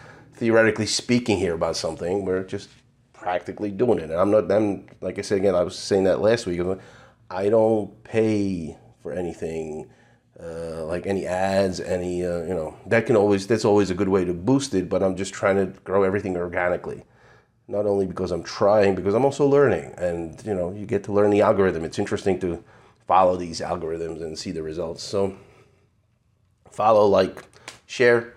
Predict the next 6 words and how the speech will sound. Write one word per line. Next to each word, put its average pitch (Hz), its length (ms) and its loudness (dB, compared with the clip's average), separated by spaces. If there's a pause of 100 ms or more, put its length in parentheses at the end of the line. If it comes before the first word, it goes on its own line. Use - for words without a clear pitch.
like - 180 -12
I - 60 -8
always - 200 -4
say. 120 300 4 (1120)
Thank 156 280 4
you 190 240 6